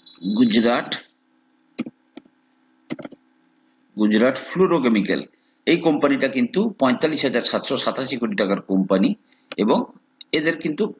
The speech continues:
ব্যালেন্স শিট যথেষ্ট স্ট্রং, ঠিক আছে? কখনো কখনো কম বেশি এদের, এরা কিন্তু সবকিছু জিনিসকে কিন্তু ট্রান্সপারেন্ট ওয়েতে তাদের ব্যালেন্স শিটে দেখিয়ে দেয়। তার, যদি শেয়ারটার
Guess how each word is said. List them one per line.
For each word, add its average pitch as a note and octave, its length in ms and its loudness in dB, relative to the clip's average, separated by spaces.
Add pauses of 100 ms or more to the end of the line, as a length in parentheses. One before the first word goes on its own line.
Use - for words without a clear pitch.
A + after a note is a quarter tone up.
(180)
ব্যালেন্স C#3 300 2
শিট - 300 -6 (280)
যথেষ্ট G#3+ 460 2
স্ট্রং, A2 500 0 (320)
ঠিক - 120 -2
আছে? F#2+ 240 -2 (400)
কখনো D3+ 260 0
কখনো D3 360 0
কম C#3 260 2
বেশি C#3+ 460 0
এদের, C3 240 0 (120)
এরা C#3 180 2
কিন্তু F3 240 -4
সবকিছু C#3 440 -4
জিনিসকে D3 400 -2
কিন্তু D3+ 400 -4 (400)
ট্রান্সপারেন্ট E3 580 2
ওয়েতে C3 340 2 (320)
তাদের B2+ 200 0
ব্যালেন্স A#2+ 320 2
শিটে A#2+ 240 0
দেখিয়ে G2 320 -2
দেয়। D2+ 160 -2 (520)
তার, E3+ 360 -4 (440)
যদি D#3+ 340 4
শেয়ারটার E3 480 0